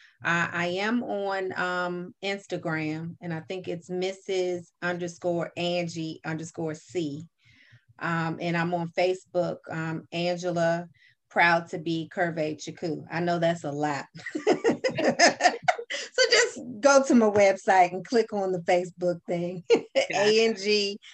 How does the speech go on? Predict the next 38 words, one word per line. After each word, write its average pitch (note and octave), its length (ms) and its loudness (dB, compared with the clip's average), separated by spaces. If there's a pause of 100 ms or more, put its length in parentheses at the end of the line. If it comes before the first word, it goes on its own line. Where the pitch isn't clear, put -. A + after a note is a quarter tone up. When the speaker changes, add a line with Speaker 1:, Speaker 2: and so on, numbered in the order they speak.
(140)
Speaker 1:
I F#3+ 320 6
L G3+ 180 4
A F3 360 6 (340)
C A3 440 -2
dot E3+ 260 4
com. G#3 580 -4
<laughs> G#4 60 0 (380)
Speaker 2:
Okay. G3 300 -4 (240)
Now, A#3+ 240 4
I A3+ 60 4
wanted C4+ 260 2
to - 100 4
ask A#3 240 4
this A#3 180 -6
one G3+ 260 -4
last F#3+ 300 -2
question F#3 600 -4
that D#3+ 160 -6
just F3 240 -8
came E3+ 280 -6
to F3 120 -18
my D#3+ 100 -6
mind. D#3 300 -2
I D#3 80 0
did D#3 160 -12
not E3 200 -4
ask D#3+ 280 -6
this D#3+ 200 -12
initially, D#3 480 -8
but, D#3 360 -2 (420)
um, F3 300 2
are F#3 100 2
you G#3+ 220 -2
offering G#3 420 0
coaching A3 460 -4
sessions, A3 640 -4
or F3+ 340 -2
what, G#3+ 380 0